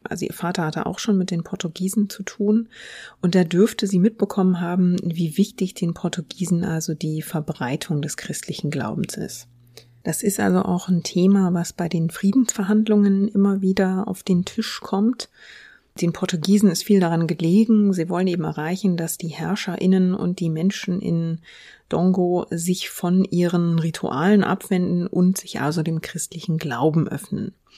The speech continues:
Jinga hat da ganz offenbar ein Gespür dafür, wie wichtig dieses Thema für die Portugiesen ist und nutzt das also, ja, für sich in den Verhandlungen aus, ähm, zu ihrem Vorteil.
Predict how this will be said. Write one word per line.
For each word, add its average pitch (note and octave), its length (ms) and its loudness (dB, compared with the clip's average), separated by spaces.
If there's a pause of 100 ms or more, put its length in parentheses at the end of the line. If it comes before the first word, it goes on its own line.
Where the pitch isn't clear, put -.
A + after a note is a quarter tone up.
(640)
Jinga G3+ 360 6
hat G3 160 -2
da F#3 80 -2
ganz F#3 180 0
offenbar F3+ 320 0
ein E3 100 -2
Gespür G3+ 400 0
dafür, G3+ 560 0
wie D#3+ 380 -4
wichtig G3 540 -2 (100)
dieses F3 300 -2
Thema F3+ 360 2
für - 180 -2
die E3+ 80 0
Portugiesen F3 680 0
ist A#3 320 -2 (460)
und E3+ 180 2
nutzt G#3+ 340 2
das F#3+ 200 -2
also, E3+ 800 -4 (220)
ja, F#3 220 -2
für F3 220 0
sich F#3 380 0
in F3+ 120 4
den F3+ 200 2
Verhandlungen D#3+ 840 -2 (120)
aus, D3+ 540 -4
ähm, D#3 420 -6
zu - 140 -8
ihrem F3 220 2
Vorteil. - 560 -4